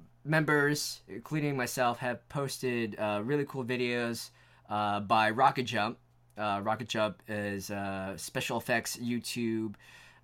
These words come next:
uh, super dirty YouTube channel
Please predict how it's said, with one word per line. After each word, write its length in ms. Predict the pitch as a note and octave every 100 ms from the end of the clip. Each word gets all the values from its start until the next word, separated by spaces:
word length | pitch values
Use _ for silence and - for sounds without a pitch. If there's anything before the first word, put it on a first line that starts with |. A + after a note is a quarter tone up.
| -
uh, 360 | G2+ F#2+ G2 G#2+
super 320 | A2+ - F#3+
dirty 680 | D#3+ D#3 D#3 D3 C3+ B2+ A#2 _ -
YouTube 260 | D3 D3 C3
channel 400 | - A#2 A#2